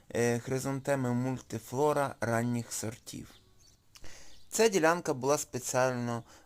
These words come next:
призначена для подальшого вирощування та огляду, е, цих сортів хризантем як живого каталогу.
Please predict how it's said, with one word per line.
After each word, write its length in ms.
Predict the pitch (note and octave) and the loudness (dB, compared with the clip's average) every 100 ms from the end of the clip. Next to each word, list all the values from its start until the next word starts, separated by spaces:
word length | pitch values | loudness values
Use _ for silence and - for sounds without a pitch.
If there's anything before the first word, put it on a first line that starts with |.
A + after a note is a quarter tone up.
| - | -4
призначена 920 | A#2+ G#2+ A2+ B2 B2+ - G#2+ G#2+ G#2 - | -2 0 0 0 0 -4 -4 -2 -4 -4
для 440 | A2 A2 A2 A2 - - - | -2 2 2 2 -4 -20 -18
подальшого 640 | - A#2 C3+ C3 - A#2+ A2 | 0 4 6 6 2 0 0
вирощування 920 | A2+ A#2 D3 - - G#2+ A2 G#2+ G#2 | 2 2 2 0 -4 -4 -2 -2 -4
та 220 | - C3+ - | 0 0 0
огляду, 600 | A#2 B2 A2+ G#2+ G2 G2+ G2+ - - - | 0 0 0 -2 -2 -8 -10 -14 -20 -6
е, 220 | G#2 G#2 | 0 0
цих 480 | G2+ - B2 A#2 - | -2 -6 -6 -8 -12
сортів 520 | - - G#2 - A#2 | -8 -4 -6 -6 -8
хризантем 720 | - G#2 G2+ G2 G#2 C#3 E3+ E3 - | -6 -6 -4 -6 -4 -2 -2 -4 -8
як 400 | A2+ A2+ C#3 C3+ | 0 2 0 -2
живого 580 | A#2 G#2+ G#2 A#2 A#2 A#2 | -6 -4 -2 -2 -2 -6
каталогу. 680 | - G#2+ A2 G#2+ F#2+ G2 | -6 -6 -4 -4 -4 -8